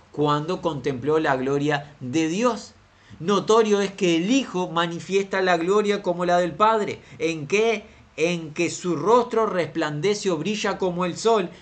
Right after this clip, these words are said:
Y nótese que el ser humano no puede fijar la vista en el sol porque perdería la vista.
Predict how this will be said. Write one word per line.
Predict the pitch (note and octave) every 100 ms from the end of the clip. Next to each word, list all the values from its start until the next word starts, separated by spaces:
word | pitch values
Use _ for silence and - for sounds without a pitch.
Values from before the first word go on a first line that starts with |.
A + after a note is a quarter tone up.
| A#2+
Y | D#3
nótese | D3+ E3 F3 F3 D#3 F3 F3
que |
el | D3+
ser | A#2+ D#3+
humano | D3 D3 D#3
no | A#2+ C3 F3+
puede | F3 F3 E3
fijar | - A#2+ C3+
la | C#3+ B2
vista | C#3 D3 D3 B2+
en | A#2+
el | A#2
sol | D#3 D#3
porque | E3 D3+ C#3
perdería | A2 A2+ G#2+ G#2 F3 G3+
la | C3+
vista. | A2+ B2 B2 A#2